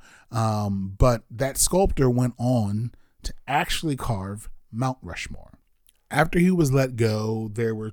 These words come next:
tons of delays and other issues that halted the work being done on Stone Mountain.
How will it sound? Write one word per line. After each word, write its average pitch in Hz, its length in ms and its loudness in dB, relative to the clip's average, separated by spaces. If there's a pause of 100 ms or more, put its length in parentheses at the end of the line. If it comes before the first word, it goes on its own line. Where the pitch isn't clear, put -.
(140)
tons 139 320 0
of 139 120 -2
delays 110 920 0 (380)
and 107 800 0
other 127 220 2
issues 117 600 0
that 107 280 -2 (680)
halted 135 600 4
the 117 100 2
work 127 460 2
being 131 320 2
done 107 500 0 (360)
on 104 920 2
Stone 113 360 4
Mountain. 95 520 -2